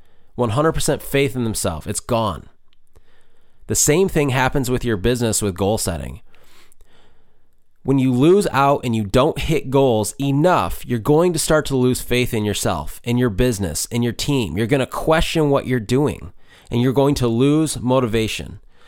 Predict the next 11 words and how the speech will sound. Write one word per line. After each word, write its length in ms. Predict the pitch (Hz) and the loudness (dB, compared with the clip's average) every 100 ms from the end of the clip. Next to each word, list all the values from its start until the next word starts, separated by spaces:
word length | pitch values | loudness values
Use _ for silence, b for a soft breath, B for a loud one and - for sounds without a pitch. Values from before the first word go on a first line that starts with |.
| b b | b b
So 240 | b 127 98 | b -2 0
set 540 | - - 151 185 - | 0 2 2 2 0
realistic 720 | 120 143 165 156 143 - 147 104 | 0 2 4 4 2 2 -2 -2
goals 380 | 120 113 107 | 0 2 0
that 100 | 98 | -2
you 300 | 73 113 147 | 0 2 2
and 120 | 135 151 | 2 0
your 120 | 147 | -2
team 340 | - 135 120 | -4 -2 -2
can 200 | - 110 | -2 -4
hit, 440 | 92 123 - - | -2 -2 -2 -6